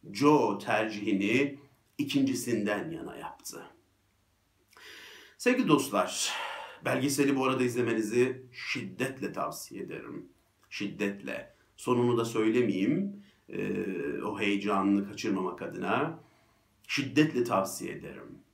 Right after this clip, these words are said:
Çok seveceksiniz. Boşluğa dokunmak. Süper ötesi bir belgesel. Sevgili dostlar,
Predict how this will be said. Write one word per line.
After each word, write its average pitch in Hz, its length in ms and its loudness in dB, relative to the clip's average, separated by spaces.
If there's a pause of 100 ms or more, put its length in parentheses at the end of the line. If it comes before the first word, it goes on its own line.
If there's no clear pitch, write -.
(140)
Çok - 360 0
seveceksiniz. - 1120 -8 (100)
Boşluğa 107 600 2
dokunmak. 85 840 -10 (680)
Süper - 500 -6
ötesi 90 360 -8
bir 92 120 -8
belgesel. - 680 -12 (1300)
Sevgili 262 300 4
dostlar, 113 680 4